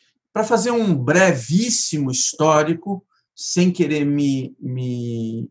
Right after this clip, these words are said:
me alongar muito, é, o que que acontecia nos anos cinquenta do século passado, né? Parece estranho falar disso, mas é importante falar disso.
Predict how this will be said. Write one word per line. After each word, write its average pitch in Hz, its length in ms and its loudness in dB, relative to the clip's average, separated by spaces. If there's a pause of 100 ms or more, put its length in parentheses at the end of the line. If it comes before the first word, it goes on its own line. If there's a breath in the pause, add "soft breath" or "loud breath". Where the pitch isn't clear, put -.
(100)
me 120 260 -6
alongar 113 560 -6
muito, 135 520 -4 (1500)
é, 156 380 2
o 196 100 -10
que 277 140 -12
que - 140 -4
acontecia 175 1200 -2 (320)
nos 160 260 -2
anos 185 300 0
cinquenta 156 840 2
do 120 140 -10
século 123 460 -4
passado, - 580 -4
né? 220 220 -8
Parece 131 320 -6
estranho 139 420 -2
falar 113 220 -6
disso, 170 240 -4
mas 160 160 -2
é - 20 -6
importante 151 480 -6
falar 131 280 -4
disso. - 380 -16